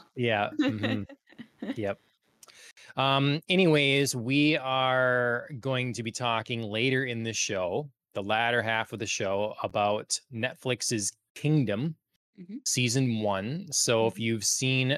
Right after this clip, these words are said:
Speaker 1: Netflix's Kingdom season one, stick around for that.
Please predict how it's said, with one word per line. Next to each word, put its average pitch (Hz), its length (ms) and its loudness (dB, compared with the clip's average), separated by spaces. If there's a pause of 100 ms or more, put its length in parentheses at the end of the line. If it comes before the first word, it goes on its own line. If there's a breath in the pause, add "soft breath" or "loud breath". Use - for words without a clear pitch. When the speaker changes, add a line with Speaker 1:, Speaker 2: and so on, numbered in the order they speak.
Speaker 1:
Netflix's 113 720 -6
Kingdom 110 800 -6
season 92 580 -2
one, 95 320 -4
stick - 340 -2
around 104 440 0
for 98 340 -4
that. 92 600 -2